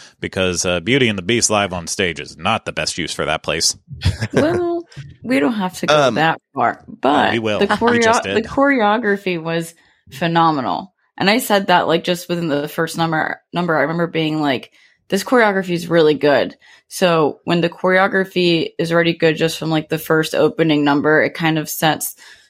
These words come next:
Speaker 2: the show up in a really good way. And that choreography really pulled through the rest of the way, which is why I wish that there was some choreography that happened during Belle's moment.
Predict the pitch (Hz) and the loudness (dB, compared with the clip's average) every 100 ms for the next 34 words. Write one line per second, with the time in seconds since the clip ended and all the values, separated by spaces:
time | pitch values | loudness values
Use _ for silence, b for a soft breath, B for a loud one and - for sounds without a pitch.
0 | _ 185 180 - 180 160 156 - 151 - | _ 0 2 2 2 4 4 2 0 0
1 | 180 170 160 170 165 160 170 151 156 147 | 0 0 2 2 2 2 2 0 0 2
2 | 143 147 202 240 B B - 180 175 - | 4 4 2 -2 B B 0 2 2 0
3 | - 180 165 165 180 202 190 170 170 165 | 0 2 2 2 0 2 2 2 2 2
4 | - - 180 175 - 170 180 175 156 143 | 0 0 0 0 -2 2 2 2 2 0
5 | - 165 156 151 151 165 170 165 170 160 | -2 -2 0 2 2 2 0 0 -2 0
6 | 156 156 127 143 160 190 185 185 - - | 0 2 2 0 0 2 2 0 -8 -12
7 | B B - 180 175 160 170 - 185 175 | B B -4 0 2 2 2 0 0 0
8 | 170 170 160 160 160 165 165 151 - _ | -2 0 2 2 0 -2 -2 -2 -4 _
9 | _ - 165 - 160 160 151 160 160 156 | _ -2 0 0 -2 -2 0 -2 -2 0
10 | 156 151 160 156 156 - 160 151 190 233 | 0 0 2 4 2 -2 -2 0 2 0